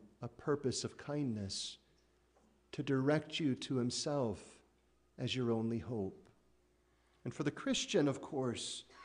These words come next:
here is a rich reminder. We who have been exposed and yet are dressed in the righteousness of Christ are here again assured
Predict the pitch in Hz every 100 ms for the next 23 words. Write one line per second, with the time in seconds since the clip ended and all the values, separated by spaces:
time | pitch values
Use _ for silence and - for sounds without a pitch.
0 | - - - 180 160 151 156 147 170 175
1 | - - 165 151 147 165 151 127 107 -
2 | - - _ - 131 180 175 160 131 165
3 | 226 175 196 175 - - 151 135 127 170
4 | 156 160 156 160 190 233 151 175 - 175
5 | 160 156 156 147 147 - 135 147 - 151
6 | 135 127 - - - - _ _ _ _
7 | 139 - - 175 160 147 147 139 - -
8 | 165 160 117 101 98